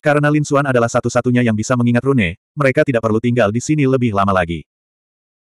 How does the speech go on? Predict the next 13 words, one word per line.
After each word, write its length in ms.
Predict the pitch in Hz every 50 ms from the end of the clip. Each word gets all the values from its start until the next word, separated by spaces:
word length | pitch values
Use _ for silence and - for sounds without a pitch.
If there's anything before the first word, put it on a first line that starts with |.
| _ - -
Oleh 160 | 147 143 147
karena 320 | - 147 143 135 127 120
itu, 320 | 123 - 120 120 143 180 _ _ - -
semua 320 | - 147 143 139 139 131
orang 160 | 135 135 131
berjalan 400 | 123 120 117 110 123 120 123 120
maju. 400 | 104 95 92 90 95 85 76 - _ _ _ _ _ _ _ _ _ _ _ _ _
Seperti 480 | - - - 147 151 147 147 170 175 170
yang 80 | 151
diharapkan, 560 | 143 131 127 123 120 - 107 101 113 165 202 - _ _ -
selain 320 | - - 139 139 147 160
Lin 160 | 156 156 151
Xuan, 320 | 143 - 127 104 92 85